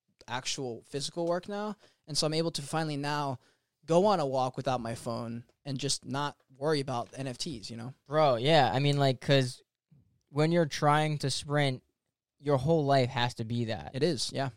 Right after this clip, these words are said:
Speaker 2: And then once you make it, it's like, it's like when, when poor people, middle class people start to get into real money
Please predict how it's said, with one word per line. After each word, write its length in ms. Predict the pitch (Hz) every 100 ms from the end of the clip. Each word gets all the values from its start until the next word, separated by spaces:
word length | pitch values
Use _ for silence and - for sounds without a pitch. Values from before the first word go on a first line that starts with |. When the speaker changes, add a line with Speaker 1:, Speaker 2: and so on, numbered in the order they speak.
| -
Speaker 2:
And 260 | 127 127 139
then 340 | 147 147 143
once 300 | 131 151 147
you 80 | 151
make 400 | 131 123 123 -
it, 220 | 170 175 160
it's 180 | 143
like, 160 | 180 165
it's 160 | 202 -
like 140 | 170
when, 260 | 165 156 147 _ _ _ _ _ _ _
when 380 | 147 156 147 135 _ _ _ _ _ _ _ _ 160 _
poor 220 | 170 175
people, 240 | 196 180 143
middle 200 | 143 151
class 220 | 139 127
people 220 | 131 123
start 240 | 131 127
to 80 | 139
get 300 | 123 123 120
into 220 | 131 123 120
real 220 | 120 120
money 440 | 113 107 127 143